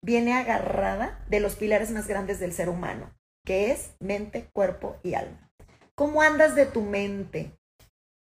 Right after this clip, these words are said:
¿Tu mente es tu mejor amigo o tu peor enemigo? ¿Cuántas personas conocemos con diferentes trastornos mentales que no los dejan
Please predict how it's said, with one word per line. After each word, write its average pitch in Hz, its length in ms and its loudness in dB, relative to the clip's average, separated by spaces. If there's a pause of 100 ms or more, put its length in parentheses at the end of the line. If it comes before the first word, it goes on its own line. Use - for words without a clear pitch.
(100)
¿Tu 269 100 2
mente 277 680 4
es 233 180 -2
tu 254 80 -8
mejor 202 320 -2
amigo 220 680 -2
o 196 100 2
tu 190 140 -8
peor 185 200 0
enemigo? 185 540 -6 (580)
¿Cuántas 269 460 6
personas 226 460 -4
conocemos 208 880 -6 (260)
con 208 220 -2
diferentes 208 680 -2
trastornos 196 680 -6
mentales 208 640 -6
que 196 160 -10
no 185 140 -8
los 190 240 -8
dejan 196 420 -8